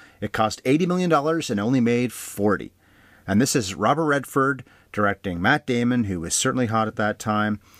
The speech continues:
and Will Smith, who was even hotter, and Charlize Theron, who was certainly on the upswing as well. Redford himself involved, and yet this movie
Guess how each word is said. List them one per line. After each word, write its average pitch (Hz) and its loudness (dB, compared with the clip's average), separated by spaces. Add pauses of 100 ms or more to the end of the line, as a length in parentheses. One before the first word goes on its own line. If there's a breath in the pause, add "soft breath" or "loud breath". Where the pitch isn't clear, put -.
(220 soft breath)
and 87 -6
Will 123 4
Smith, 123 -2
who 110 -4
was 92 -4
even 120 2
hotter, 107 0 (220 soft breath)
and 90 -8
Charlize 120 0
Theron, 107 0
who 107 0
was 101 -4
certainly 104 -2
on 104 0
the 101 2
upswing 104 0
as 95 -2
well. 90 -2 (540 loud breath)
Redford 110 0
himself 107 0
involved, 92 -2
and 87 -4
yet 90 -4
this - -6
movie 95 -2